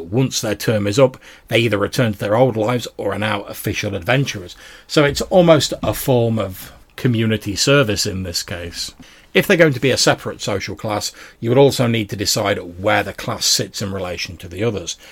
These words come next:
I would suggest above peasant but below the nobility and clergy,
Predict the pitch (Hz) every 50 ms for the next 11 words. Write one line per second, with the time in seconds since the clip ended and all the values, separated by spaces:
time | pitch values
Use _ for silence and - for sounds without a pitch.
0 | - - - _ _ - 165 175 156 147 147 - 131 127 117 143 139 139 127 -
1 | - - - 165 143 175 160 - - - 135 127 110 131 131 113 98 107 104 -
2 | - 110 113 110 110 107 107 104 98 101 101 95 - - 92 90 101 - - 117
3 | 110 104 98 - 90 90 -